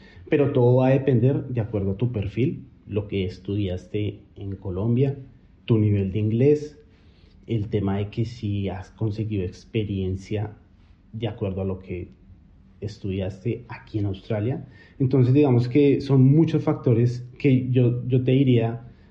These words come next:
hay personas que llegan, en dos años tienen su residencia, como hay personas que es-,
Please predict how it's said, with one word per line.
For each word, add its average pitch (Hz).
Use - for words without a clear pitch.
hay 143
personas 160
que 143
llegan, 139
en 135
dos 123
años 131
tienen 127
su 120
residencia, 101
como 117
hay 107
personas 117
que 120
es-, -